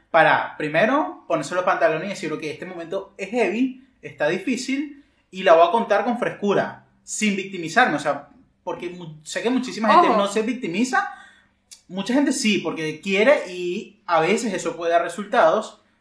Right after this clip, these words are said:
Speaker 1: no bueno, no positivo, pero hay gente que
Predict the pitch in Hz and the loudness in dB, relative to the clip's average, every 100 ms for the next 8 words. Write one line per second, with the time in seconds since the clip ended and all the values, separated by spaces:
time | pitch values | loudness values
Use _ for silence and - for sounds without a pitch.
0 | - 156 175 170 165 226 175 170 202 156 | -12 -6 0 2 4 6 6 4 0 -2
1 | 175 202 226 180 208 233 196 170 165 226 | -6 -8 -6 0 0 0 0 0 2 0
2 | 139 127 156 156 160 160 175 208 - | -2 -6 -8 -8 -8 -4 -4 -6 -12